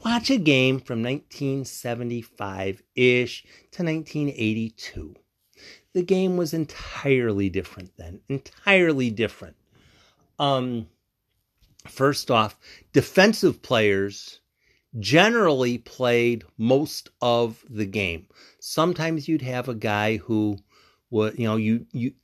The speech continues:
teams might bring in a fifth defensive back if it was third and ten and take out a linebacker. They might do that back in the seventies or the early eighties.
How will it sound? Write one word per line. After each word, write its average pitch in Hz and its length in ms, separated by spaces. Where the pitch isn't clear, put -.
teams 139 340
might 131 320
bring 127 260
in 127 420
a 117 40
fifth - 360
defensive 127 560
back 123 600
if 120 140
it - 80
was 120 160
third 123 260
and 120 160
ten 120 300
and 113 100
take 120 260
out 113 140
a - 20
linebacker. 117 800
They 135 200
might 127 400
do 127 180
that 123 380
back 120 280
in 123 120
the 117 80
seventies 120 760
or 117 260
the 117 220
early 120 360
eighties. 110 540